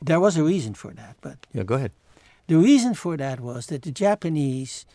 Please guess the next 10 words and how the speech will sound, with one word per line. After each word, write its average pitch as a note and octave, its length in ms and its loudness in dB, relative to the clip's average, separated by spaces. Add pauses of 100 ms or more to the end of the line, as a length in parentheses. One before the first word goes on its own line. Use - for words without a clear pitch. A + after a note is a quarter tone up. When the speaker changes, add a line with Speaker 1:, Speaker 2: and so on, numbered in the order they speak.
(540)
Speaker 1:
their F#3+ 240 4
culture G3 760 -2 (640)
did F#3 200 2
not F#3+ 420 2 (240)
allow E3+ 480 4
them C3 260 -2
to C3+ 500 -6
respect D3+ 640 -4 (800)
anybody C3+ 580 -2
who C3+ 360 -6